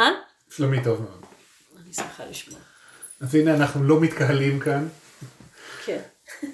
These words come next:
Speaker 1: אה, והיום, אה, אחרי ככה זמן שלא, לא נפגשנו בצורה הזאת, אה, רצינו לדבר על משהו שכן דיברנו עליו כבר, אבל החלטנו, אה, להקדיש לו,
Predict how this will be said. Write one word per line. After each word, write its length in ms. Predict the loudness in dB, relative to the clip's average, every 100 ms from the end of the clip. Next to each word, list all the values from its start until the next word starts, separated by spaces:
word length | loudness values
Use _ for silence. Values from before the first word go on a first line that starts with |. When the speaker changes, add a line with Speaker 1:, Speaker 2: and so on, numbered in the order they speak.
| -10 -10 -18 -20 _ _ 0
Speaker 1:
אה, 840 | 4 4 4 4 4 4 4 4 2 0 -8 _ _ -20 -20 _ _ 2
והיום, 500 | 8 8 8 6 4
אה, 800 | 4 6 6 8 8 8 2 -4
אחרי 220 | 0 0
ככה 180 | 0 -2
זמן 360 | 0 0 0
שלא, 500 | 0 2 2 2 0 0
לא 80 |
נפגשנו 500 | -2 -2 -4 -4 -8
בצורה 520 | -8 -10 -8 -4 0 0
הזאת, 460 | 0 2 0 -2 -16 _ _ -4
אה, 720 | 0 0 0 0 0 0 -2 -6 _ _ _ -10
רצינו 240 | 0 2 4
לדבר 240 | 4 4
על 160 | 4 2
משהו 360 | 0 -2 -4
שכן 480 | 0 0 -2 0 6
דיברנו 420 | 6 6 0 0
עליו 180 | -2 -2
כבר, 340 | -4 -4 -4 -6 -10 _ _ _ _ _ _ -8
אבל 340 | -2 2 2
החלטנו, 640 | 0 -2 -4 -4 -4 0 2
אה, 100 | 4
להקדיש 520 | 2 2 0 0 2
לו, 920 | 4 4 4 2 2 0 -2 -6 -10